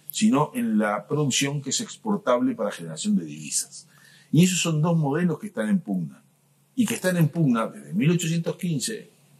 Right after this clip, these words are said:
en mil novecientos diecisiete, en mil novecientos cuarenta y ocho, en mil novecientos sesenta hasta con lucha armada, y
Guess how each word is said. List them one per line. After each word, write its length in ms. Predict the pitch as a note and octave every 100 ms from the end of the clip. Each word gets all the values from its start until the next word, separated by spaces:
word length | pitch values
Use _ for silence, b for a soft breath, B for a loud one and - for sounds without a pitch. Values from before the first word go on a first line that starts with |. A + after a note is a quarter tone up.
| -
en 600 | - E2+ E2 G3+ A2 G2+
mil 200 | A#2+ E3
novecientos 880 | E3+ D#3 D3 - D3+ D3 D3 C3+ B2+
diecisiete, 720 | A#2+ A2 B2 E3 D3 - - - b b b b
en 560 | G#2 G2 F#2+ F#2 F2+ G#2+
mil 180 | F#3+ G#3
novecientos 480 | F#3 D#3 D#3+ D#3+
cuarenta 400 | - D3+ D3+ D3+
y 120 | D3+ D#3+
ocho, 320 | C3 B2+ A#2+
en 320 | G2+ G#2+ A#2
mil 200 | F3 B3
novecientos 500 | A3 F#3 D#3 F#3 E3
sesenta 240 | C#3 E3+ D#3
hasta 180 | - F#2
con 160 | F2+
lucha 280 | G3+ G3 G3
armada, 440 | F#3+ F#3 C#3+ C#3+ - B B B B B -
y 360 | - F#3+ A3 -